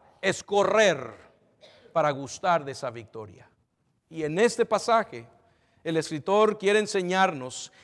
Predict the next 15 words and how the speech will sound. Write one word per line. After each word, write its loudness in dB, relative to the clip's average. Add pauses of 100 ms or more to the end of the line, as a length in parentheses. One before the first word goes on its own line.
(120)
que -2
para 4
asegurar 4
la 2
victoria 4
a 2
cada 8
creyente, -6 (640)
Dios -2
ha 2
provisto -6 (560)
su -4
amor, 0 (960)
su -12
sabiduría 0